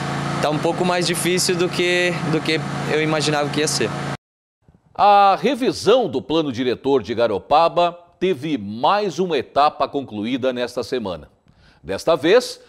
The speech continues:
Speaker 2: os moradores dos bairros da região norte tiveram a oportunidade de contribuírem com o plano nas oficinas públicas.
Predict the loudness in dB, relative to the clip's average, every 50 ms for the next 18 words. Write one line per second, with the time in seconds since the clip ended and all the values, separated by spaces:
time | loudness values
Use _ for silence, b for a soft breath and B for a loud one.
0 | b b b -2 0 2 4 4 4 4 2 0 0 0 2 4 4 4 2 2
1 | 2 2 4 4 4 2 0 -2 -4 -4 -4 -4 -4 0 2 2 2 2 0 -4
2 | -4 -4 -4 -2 -2 -4 -4 -2 -2 -4 -2 0 2 2 4 2 2 -2 -4 -8
3 | -8 -8 -10 b b b b b b -6 -6 -4 -2 2 4 4 4 4 2 0
4 | 0 -4 -2 2 4 4 4 4 4 2 2 0 0 2 2 2 2 0 -6 -4
5 | -2 -4 -4 0 2 2 4 4 2 0 -2 -4 -4 -4 -2 -2 -2 -2 -2 -4
6 | -6 -6 -4 -4 -4 -2 -2 -2 -4 -6 -6 -4 -2 -2 -2 -2 -2 0 0 0
7 | 0 0 -2 -4 -4 b b b b b -2 -2 0 0 0 0 0 -2 -6 -6
8 | -8 -8 -6 -4 -4 -2 -2 -2 -4 -4 -4 -2 0 0 0 0 -2 -8 -8 -12
9 | -16 -18 -20 -20 -20